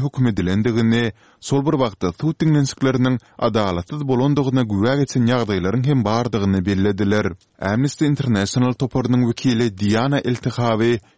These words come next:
iki müň ýigirme ikinji ýylyň birinji ýarymynda Iranda her gün ortaça azyndan bir adamyň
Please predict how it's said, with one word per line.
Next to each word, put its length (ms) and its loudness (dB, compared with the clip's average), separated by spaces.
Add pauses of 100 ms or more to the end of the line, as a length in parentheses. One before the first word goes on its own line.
iki 160 -6
müň 160 2
ýigirme 240 0
ikinji 240 0
ýylyň 220 2
birinji 340 0
ýarymynda 720 0 (260)
Iranda 500 0
her 200 -2
gün 140 -2 (140)
ortaça 380 -2
azyndan 640 0 (260)
bir 80 0 (160)
adamyň 300 0